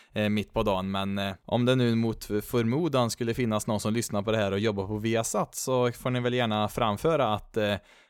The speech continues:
vi vill väldigt gärna ha lite, lite tidigare matcher som sänds, för, eh, ja, det är inte så många som klarar av att sitta uppe från ett till fyra på natten här och titta på de här matcherna. Och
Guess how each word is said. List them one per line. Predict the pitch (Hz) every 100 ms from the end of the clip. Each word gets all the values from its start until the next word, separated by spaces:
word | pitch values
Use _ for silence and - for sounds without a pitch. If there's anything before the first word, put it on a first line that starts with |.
| -
vi | 104
vill | 110 110
väldigt | 110 107 98 110
gärna | 104 101
ha | 101 95
lite, | 95 101 - 117
lite | 113 113
tidigare | 107 123 104 104 110
matcher | 113 - 165
som | 151 139
sänds, | 117 98 95 -
för, | 104 101
eh, | 101 101 98 - - _ _
ja, | -
det | 131
är |
inte | 127 127
så | 147
många | 143 135 120
som | 127
klarar | 127 120
av | 117
att | 113
sitta | 135 127 156
uppe | 151 - 123
från | 120 117 120
ett | 117 - -
till | 117
fyra | - 117 107
på | - 127
natten | 139 - 120
här | 113
och | 101
titta | 117 101
på | 107
de |
här | 104
matcherna. | 101 95 - 90 95
Och | 95